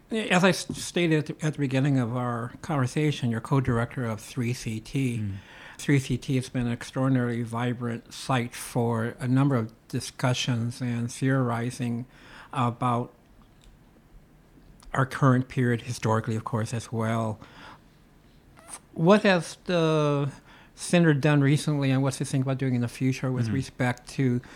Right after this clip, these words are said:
Speaker 1: thinking through these questions? I know there's been a lot of
Speaker 2: Yeah.
Speaker 1: attention paid, for example, to financialization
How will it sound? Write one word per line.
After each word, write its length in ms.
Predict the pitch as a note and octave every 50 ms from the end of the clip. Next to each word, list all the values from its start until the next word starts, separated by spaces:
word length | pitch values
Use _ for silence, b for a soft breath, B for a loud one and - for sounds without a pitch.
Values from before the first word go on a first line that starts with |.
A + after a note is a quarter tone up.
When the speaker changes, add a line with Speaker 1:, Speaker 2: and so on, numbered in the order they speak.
| B B B
Speaker 1:
thinking 320 | B - D#3 C3 - B2+
through 200 | C3 - D3 C#3
these 120 | B2+ B2 -
questions? 260 | - C3+ B2+ - B2+
I 20 | C#3
know 100 | E3 D#3+
there's 180 | D3+ D3 B2 C3
been 100 | C3 A#2+
a 60 | A#2+
lot 400 | A#2+ A2+ A#2 B2+ C3 C#3 D3 C#3
of 160 | B2+ - - -
Speaker 2:
Yeah. 100 | - G#2
Speaker 1:
attention 340 | G2 D3+ C#3+ C3 - C3+ C3
paid, 200 | C#3+ C3 C3 -
for 120 | - B2
example, 360 | B2 - - B2+ A#2+ A#2+ B2+ -
to 100 | - C3
financialization 1120 | - - C3+ B2+ B2+ B2+ B2+ - B2 B2 B2 - - A#2+ A#2+ A2 - - B2+ A#2+ A#2 C3